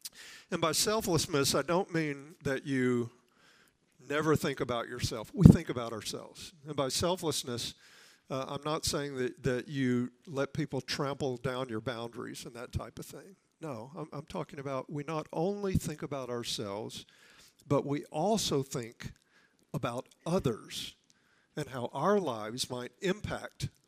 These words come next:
others coming to Christ and walking with Christ, sacrificing freedoms for the sake of the gospel. These verses describe how Paul and Silas returned to the churches that they had established in,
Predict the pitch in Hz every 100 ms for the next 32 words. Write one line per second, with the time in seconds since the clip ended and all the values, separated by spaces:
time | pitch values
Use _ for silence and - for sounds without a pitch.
0 | _ 160 147 139 120 - - - - -
1 | - - _ - - 147 143 135 - 127
2 | 113 - 135 - - - - 131 147 170
3 | - 120 110 104 - 110 92 120 107 -
4 | - _ _ _ _ _ _ _ _ -
5 | - - 170 147 165 - 147 - 131 -
6 | 143 139 117 110 - 117 120 - 123 -
7 | 127 - 110 113 - - - _ - -
8 | - - - - 151 190 190 180 135 143
9 | 147 - 151 139 135 139 113 - 143 147
10 | 139 - 135 143 139 - 127 - 139 135
11 | 127 117 - 131 127 - 120 131 151 127
12 | 123 113 - 123 120 113 - - 113 104